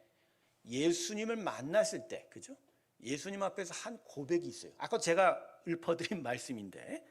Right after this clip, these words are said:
십일 장 이십칠 절에 마르다가 분명히 이렇게 얘기합니다. "주는 그리스도시요, 세상에 오시는 하나님의 아들이신 줄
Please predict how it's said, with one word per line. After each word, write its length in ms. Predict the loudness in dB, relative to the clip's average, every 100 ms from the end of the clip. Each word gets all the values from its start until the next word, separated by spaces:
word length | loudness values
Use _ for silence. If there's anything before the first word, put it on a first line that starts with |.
| _ _ _ -4
십일 380 | 0 2 2
장 140 | 4 4
이십칠 400 | 4 0 -2 2
절에 380 | 4 4 2 -4 -20 _ _
마르다가 480 | -6 -4 -2 0 0
분명히 380 | 0 2 4 4
이렇게 240 | 4 0 -2
얘기합니다. 380 | -4 -8 -10 -14
"주는 680 | -6 -2 6 8 8 2 -8 -20 _ _ _ _ _ _ -6
그리스도시요, 760 | 0 4 4 4 0 0 -4 -6 -14 _ _ _ _
세상에 500 | -10 0 4 6 8
오시는 380 | 6 4 2 -2
하나님의 800 | -2 -2 2 2 2 4 2 2 -12 -20 _ _ _
아들이신 640 | -6 2 4 6 6 4 2
줄 460 | 4 4 2 -8